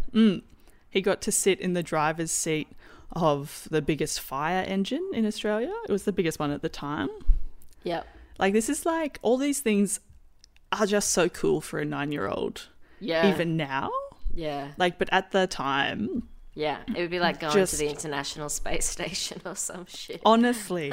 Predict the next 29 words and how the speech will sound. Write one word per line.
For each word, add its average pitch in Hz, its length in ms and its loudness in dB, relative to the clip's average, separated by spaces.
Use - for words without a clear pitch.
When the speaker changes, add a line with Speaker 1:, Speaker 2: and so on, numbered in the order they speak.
Speaker 2:
<laughs> - 40 -20
Speaker 1:
it's - 200 -6
so 202 340 0
much 208 180 -2
stuff - 300 -2
and, 185 100 -4
like, 175 220 -4
all 170 240 4
in 165 200 -4
one 151 200 -2
day. 302 460 -2
Speaker 2:
Yeah. 302 260 -6
Speaker 1:
Um, 165 680 2
he 202 140 2
met 208 200 4
the 156 200 2
Premier 165 580 0
of 160 320 0
New 180 80 0
South 180 220 -2
Wales. 185 240 2
It's 190 100 -6
like 208 100 -2
he's 220 120 0
already 240 200 4
met 170 140 -2
the 165 80 2
Prime 156 260 -2
Minister. 151 520 -4